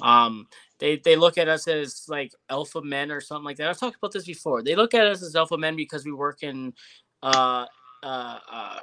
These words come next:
a physical labor job or, or, you know, we're put on this pedestal for some reason on the internet. We just make videos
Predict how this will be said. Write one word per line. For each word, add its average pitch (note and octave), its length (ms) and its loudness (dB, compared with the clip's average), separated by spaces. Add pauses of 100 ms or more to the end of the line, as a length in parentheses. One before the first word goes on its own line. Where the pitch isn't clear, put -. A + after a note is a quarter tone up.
(140)
a - 40 -6
physical D#3 460 -2
labor D3+ 260 2
job C3 500 2
or, B2 320 -6
or, C3 240 -8
you C3 120 -12
know, C3 220 -6
we're C3 360 -4 (340)
put G#3+ 140 4
on B3+ 140 8
this E3+ 180 -2
pedestal F#3 580 -4
for A#2+ 140 -18
some A#2+ 260 -12
reason A#2+ 280 -8
on A#2+ 140 -6
the B2+ 120 -6
internet. G3 300 2
We C3 80 -4
just - 160 -10
make B2 180 -12
videos G#3 420 -2